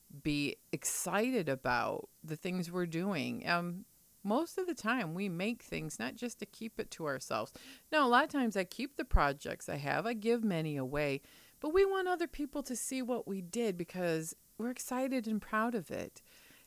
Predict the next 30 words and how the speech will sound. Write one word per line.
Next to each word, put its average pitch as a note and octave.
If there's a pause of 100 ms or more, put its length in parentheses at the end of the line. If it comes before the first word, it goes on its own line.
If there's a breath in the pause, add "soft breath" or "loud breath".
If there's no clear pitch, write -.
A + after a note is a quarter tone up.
(180 loud breath)
And A#3 (160)
I C#4
would E4+
like A#3
to B3
see F#3
what A3
you've F#4
created C#3
over C#3
the C#3+
last A#2 (220)
little C#3
bit, A2+ (300)
maybe C#4+
a C#4+
week, B3+
maybe D3
a D3
month, C#3 (720 loud breath)
and C4+
share E4+
that D#3+ (120)
in G3
the E3
comment C#3+
section C#3+
of D3 (380 loud breath)
my G3
website. A3+